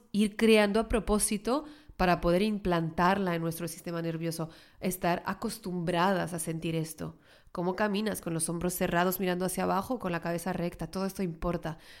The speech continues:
muchísimo. Y antes de estos momentos de tomar acción, antes de estos momentos de hacer algo que te da miedo, ayúdate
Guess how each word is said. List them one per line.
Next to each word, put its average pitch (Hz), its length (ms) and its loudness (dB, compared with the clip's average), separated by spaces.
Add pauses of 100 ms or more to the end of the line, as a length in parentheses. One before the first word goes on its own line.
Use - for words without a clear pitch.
(120)
muchísimo. 175 800 -6 (360)
Y 185 200 2
antes 208 320 2
de 170 80 -2
estos 170 260 -8
momentos 175 380 -4
de 170 100 -4
tomar 170 240 -4
acción, 165 460 -6
antes 196 400 -2
de 190 80 -4
estos 185 260 -8
momentos 170 500 -2 (320)
de 180 400 0
hacer 202 520 2
algo 214 280 4
que 180 120 -4
te 175 80 -4
da 170 160 2
miedo, 180 400 0
ayúdate 190 720 2